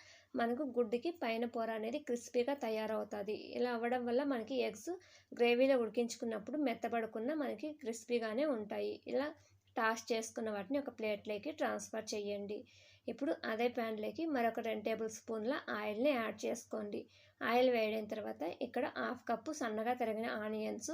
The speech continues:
అలాగే మూడు నుంచి నాలుగు పచ్చిమిర్చి, ఇవి ఆనియన్స్ కొంచెం ఫ్రై అవ్వాలి. ఇలా ఫ్రై చేసుకున్న దాంట్లోకి పావు టీ స్పూన్ పసుపు,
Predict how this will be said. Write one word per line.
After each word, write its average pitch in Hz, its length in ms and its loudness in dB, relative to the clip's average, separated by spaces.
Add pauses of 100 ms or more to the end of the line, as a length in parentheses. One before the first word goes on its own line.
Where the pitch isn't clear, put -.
(120)
అలాగే 226 320 0
మూడు 233 260 2
నుంచి 220 260 -2
నాలుగు 226 300 -2
పచ్చిమిర్చి, 220 640 -4 (480)
ఇవి 254 220 2 (100)
ఆనియన్స్ 240 440 2
కొంచెం 233 360 -2
ఫ్రై 233 320 2
అవ్వాలి. 208 440 -2 (260)
ఇలా 247 200 2
ఫ్రై 233 240 0
చేసుకున్న 226 460 -2
దాంట్లోకి 208 540 -6 (400)
పావు 233 200 2
టీ 233 160 -2
స్పూన్ 233 320 -2
పసుపు, 226 400 -4